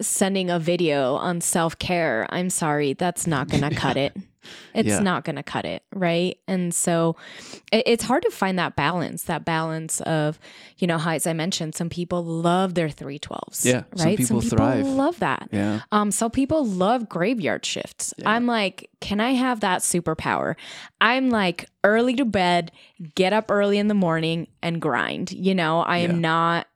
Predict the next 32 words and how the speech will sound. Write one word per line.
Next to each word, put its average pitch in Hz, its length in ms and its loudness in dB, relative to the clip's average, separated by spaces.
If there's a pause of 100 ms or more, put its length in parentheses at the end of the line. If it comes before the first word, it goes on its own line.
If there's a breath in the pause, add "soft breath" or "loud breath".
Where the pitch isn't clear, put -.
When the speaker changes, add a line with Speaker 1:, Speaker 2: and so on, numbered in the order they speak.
(140)
Speaker 1:
I 175 100 0
am 165 200 0
not 160 480 0
into 180 600 0
late 170 240 0
nights. 160 580 0
And, 160 180 -2 (360 loud breath)
you 196 80 0
know, 208 120 4
and 233 80 2
that 202 80 4
was 254 180 0
one 233 180 4
thing 247 280 2
that 165 120 0
it's 165 200 -2
like, 165 380 -2 (180)
I 180 140 0
was, 185 420 0 (260)
you 202 120 2
know, 175 140 0
surrounded 165 760 2
by 165 100 -2
a 151 80 -2
lot 156 180 0
of 156 60 -4
people 160 460 0 (600)
in 190 100 -2
healthcare 170 480 0
that 160 140 -2
they 180 100 0
function, 156 640 -2